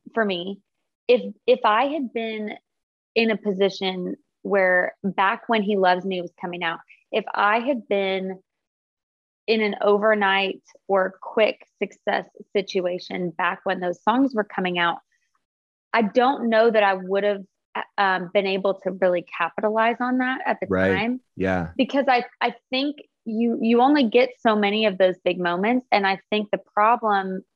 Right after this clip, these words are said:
Speaker 1: can be for people is that if that moment comes and it's a massive moment that you have to really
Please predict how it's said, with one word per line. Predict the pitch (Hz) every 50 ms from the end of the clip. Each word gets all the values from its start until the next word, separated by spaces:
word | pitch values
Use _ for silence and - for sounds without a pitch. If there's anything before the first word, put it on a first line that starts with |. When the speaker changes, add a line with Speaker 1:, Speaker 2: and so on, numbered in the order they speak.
| - - -
Speaker 1:
can | 226 220 240 247 240 226
be | 202 214 214 220 214 - _
for | - 190 185 -
people | _ 202 196 - 185 185 185 - -
is | 196 185 - _
that | 196 185 185 - - _ - - - _ _
if | - 220 196 - _
that | 226 226 247 226
moment | 214 214 208 220 247 262 254 220 - -
comes | - - - 214 226 247 233 196 185 185 180 180 180 - _ _ _ _ _ _ _ _ _ _
and | 226 233
it's | 220 208 -
a | 190
massive | 175 180 185 185 196 196 220 233 - - 196 170 185
moment | 185 175 175 170 175 175 170 165 -
that | - -
you | 185 175 190 202
have | 196 185 190 190
to | - 180 165
really | 170 170 185 175 175 180 - 165 175